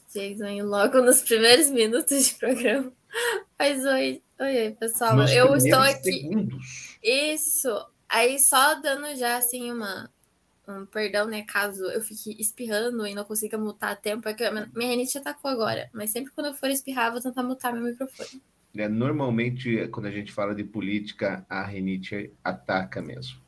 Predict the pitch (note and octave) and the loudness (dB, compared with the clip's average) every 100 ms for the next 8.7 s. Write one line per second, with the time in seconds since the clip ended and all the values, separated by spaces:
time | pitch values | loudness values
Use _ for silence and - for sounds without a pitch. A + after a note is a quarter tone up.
0 | _ - F2 G2 G2 G2 F#2 - G#2+ G#2 | _ -6 -2 0 -2 -4 -6 -2 0 0
1 | G2+ F#2 F2+ - _ _ _ _ - - | 2 0 0 -6 _ _ _ _ -2 -2
2 | - A2+ A2+ A2 - A2+ A#2 A#2 A2+ F#2+ | 0 0 0 -4 0 0 2 -2 -2 -2
3 | E2 F2 - - - _ - B2+ C#3+ - | -2 -8 -16 -20 -20 _ 2 6 6 4
4 | B2+ B2 A#2 A2+ A2+ A#2+ B2 A#2+ - B2 | 4 6 6 4 2 0 0 -4 -4 -2
5 | D#3+ A#2 F#2 D3 D#3+ D#3+ F3 E3+ F#3 F3+ | 0 0 0 -2 -2 4 4 4 2 0
6 | - - _ _ _ _ _ _ A2+ A2 | -6 -16 _ _ _ _ _ _ 0 2
7 | A2 - B2+ A#2+ B2 A#2+ G#2+ G#2+ G#2+ - | 2 0 -2 -2 0 2 2 2 -2 -2
8 | B2 A#2+ A2+ B2 - B2 C#3 | 0 2 2 0 -2 0 0